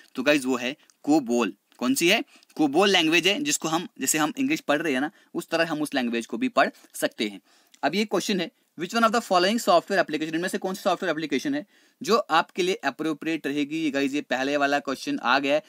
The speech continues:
चलिए, यहाँ पर आ गया, इस क्वेश्चन का आंसर आप मुझे कमेंट बॉक्स करके बताएंगे, इस क्वेश्चन का आंसर क्या है। Let us see, कितने बच्चे इस क्वेश्चन का आंसर करोगे, देखते हैं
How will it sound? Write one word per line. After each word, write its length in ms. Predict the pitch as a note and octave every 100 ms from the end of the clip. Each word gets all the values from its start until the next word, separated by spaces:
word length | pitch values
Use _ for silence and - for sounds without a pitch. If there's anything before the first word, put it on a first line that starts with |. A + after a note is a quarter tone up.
| _ -
चलिए, 200 | F#3 A3
यहाँ 240 | G3 F#3+
पर 100 | G3+
आ 220 | - E3
गया, 160 | F#3 F#3+
इस 120 | G3+
क्वेश्चन 320 | - D#3 F3
का 100 | F3+
आंसर 260 | D#3 D3 E3
आप 160 | D#3 C#3
मुझे 180 | C3
कमेंट 260 | C#3 C3 B2+
बॉक्स 120 | C3+
करके 180 | C3 C3
बताएंगे, 380 | B2 A2+ C3 F3+ _ _
इस 100 | D3+
क्वेश्चन 320 | - C3+ C3+ B2+
का 100 | C3+
आंसर 340 | G#2+ G#2+ -
क्या 180 | - G2
है। 140 | - _ _ -
Let 100 | C#3
us 100 | F#3+
see, 180 | - F#3 - _ _ _ -
कितने 220 | C3+ F#3
बच्चे 220 | D#3+ E3+
इस 60 | -
क्वेश्चन 240 | C#3+ E3
का 100 | D3
आंसर 180 | C#3 C#3
करोगे, 340 | C3 C3 A#2+ - _ _ _ -
देखते 260 | B2 - C#3+
हैं 140 | C3+